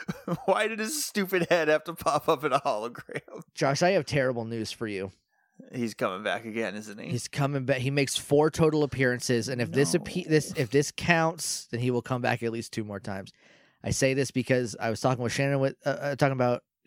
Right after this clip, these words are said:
Speaker 2: uh, how much I hated him with Shannon the other day, and she looked him up on, uh, like, the birdie from Deca Ranger, who looks radical and not at all like, uh, Uncle Deadly and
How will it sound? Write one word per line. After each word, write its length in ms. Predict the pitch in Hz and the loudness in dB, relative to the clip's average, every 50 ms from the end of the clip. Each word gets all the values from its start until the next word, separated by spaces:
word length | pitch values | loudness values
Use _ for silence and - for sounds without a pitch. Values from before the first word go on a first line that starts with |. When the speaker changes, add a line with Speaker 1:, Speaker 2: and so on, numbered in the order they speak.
| 202 - - | -12 -4 -2
Speaker 2:
uh, 300 | 143 123 117 110 107 104 - | 0 0 0 0 -2 -4 -4
how 140 | 117 127 120 | -2 -2 0
much 160 | 117 120 - | 0 0 0
I 60 | 120 | 0
hated 200 | 127 135 127 123 127 | 0 0 0 0 0
him 120 | 131 127 | -2 -2
with 100 | 113 113 | -2 -2
Shannon 380 | - 147 143 139 139 135 - - | -2 -2 -2 -2 -2 -4 -6 -2
the 120 | 160 151 | 0 0
other 120 | 139 139 139 | 0 2 2
day, 200 | 139 143 139 135 - - - _ _ _ _ _ _ _ - | 2 2 0 0 -4 -8 -20 _ _ _ _ _ _ _ -6
and 360 | 117 113 113 110 104 - - | -4 -4 -4 -4 -6 -8 -8
she 460 | - - 147 143 135 131 123 117 - - | -6 -4 -4 -2 -2 -4 -4 -6 -8 -2
looked 260 | 143 143 131 - - | 0 0 0 0 0
him 220 | - 135 143 127 135 | -2 0 0 2 2
up 240 | 135 139 - - - - _ - | 2 2 0 -2 -10 -14 _ 0
on, 560 | 143 127 123 123 123 123 117 117 110 104 98 _ _ _ _ _ _ - | 2 2 2 2 2 0 -2 -4 -6 -10 -12 _ _ _ _ _ _ -4
uh, 320 | 110 110 107 107 107 104 - | -2 -2 0 0 -2 -2 0
like, 160 | 123 123 107 98 | -2 0 0 0
the 80 | 127 113 | 0 2
birdie 380 | 107 143 143 147 143 147 147 | 2 4 4 4 2 0 -2
from 600 | 127 - - 151 139 135 135 131 120 120 120 - _ _ - | -2 2 2 4 4 4 4 2 0 -4 -6 -12 _ _ -4
Deca 300 | - 170 170 - - 170 | 0 0 2 4 4 4
Ranger, 460 | 160 165 175 175 160 196 214 214 214 - _ _ _ _ _ _ _ _ _ _ _ | 4 2 2 2 2 2 2 0 -2 -8 _ _ _ _ _ _ _ _ _ _ _
who 160 | - 156 143 | 2 4 6
looks 240 | 139 143 147 - 139 | 6 6 4 4 2
radical 640 | 127 120 123 123 127 135 151 147 - 180 190 185 | 2 2 4 4 4 4 4 4 4 4 4 4
and 140 | 143 131 135 | 2 0 2
not 260 | 131 127 123 143 147 - | 2 2 2 2 2 2
at 100 | 165 156 | 4 4
all 300 | 147 151 160 156 160 156 | 4 4 4 2 2 2
like, 260 | 151 151 143 - - _ | 2 2 2 0 -6 _
uh, 320 | - 165 151 143 143 143 147 | 2 4 4 6 4 4 2
Uncle 240 | 156 156 151 135 151 | 2 2 2 2 4
Deadly 460 | 131 147 143 143 139 151 156 156 160 | 4 4 4 4 4 2 2 2 4
and 300 | 156 147 143 147 165 156 | 2 2 2 0 -2 -2